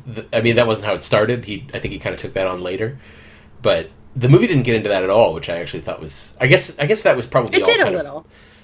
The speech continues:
Speaker 1: well, a little bit with the, the Folsom show and stuff, but I, I think most of that was kinda later in his life than what the movie covered.
Speaker 2: Yeah.
Speaker 1: But um,
Speaker 2: I mean, Man in Black is one of my favorite songs by Jonas
Speaker 1: Yeah.
Speaker 2: Brothers.
Speaker 1: And he, and, you know, that's the,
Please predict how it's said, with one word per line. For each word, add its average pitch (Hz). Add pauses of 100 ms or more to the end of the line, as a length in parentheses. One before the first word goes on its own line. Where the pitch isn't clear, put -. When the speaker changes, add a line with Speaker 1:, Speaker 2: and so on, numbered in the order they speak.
(100)
Speaker 1:
well, 170 (600)
a 156
little 156
bit 98
with 120
the, 98 (100)
the 113
Folsom 98
show 82
and 80
stuff, 82
but 98
I, 107
I 127
think 196
most 135
of 117
that 95
was 87
kinda 92
later 87
in 85
his 80
life 85
than 87
what 80
the 98
movie 80
covered. 85 (680)
Speaker 2:
Yeah. 190
Speaker 1:
But - (460)
um, 113 (160)
Speaker 2:
I 226
mean, 254
Man 277
in 254
Black 202
is 190
one 185
of 170
my 170
favorite 165
songs -
by -
Jonas 208
Speaker 1:
Yeah. 139 (160)
Speaker 2:
Brothers. -
Speaker 1:
And 135
he, 196
and, 185
you 196
know, 190
that's 139
the, 123